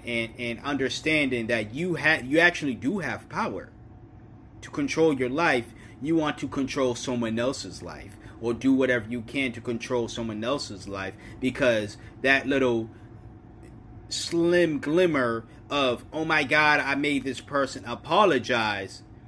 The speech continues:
makes you feel like some-, something. And it's a temporary high that I've mentioned many times before in, in, in past episodes that you get. And, "Oh my God, I, I, I made someone do this. And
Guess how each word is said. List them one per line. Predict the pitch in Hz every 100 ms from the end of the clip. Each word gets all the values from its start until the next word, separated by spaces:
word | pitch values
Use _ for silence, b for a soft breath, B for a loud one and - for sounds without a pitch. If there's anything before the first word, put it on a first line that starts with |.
| B
makes | 117 135 151 143 151
you | 156
feel | 127 147 143 127
like | 120 107 -
some-, | - 110 101
something. | - 113 90 - - - - B B
And | 135
it's | 135 123
a |
temporary | 113 - 170 170 160 165 160
high | 131 123 117
that | 110 110
I've | 107 131
mentioned | 135 127 120 107
many | 123 135
times | - 127 123 117
before | 107 113 113
in, | 107 101
in, | 110 110 107
in | 107 104
past | 110 117 110 110
episodes | 98 87 - 92 90 - B B B
that | 120 104
you | 117 117
get. | 98 113 110 113 B B
And, | 120
"Oh | 135
my | 143 135
God, | 135 131
I, | 123 117 - -
I, | 120 113 127 120 123
I |
made | 123 131 127
someone | 139 123 113
do | 110 127
this. | 110 107 92 - - B B -
And | 131 120 107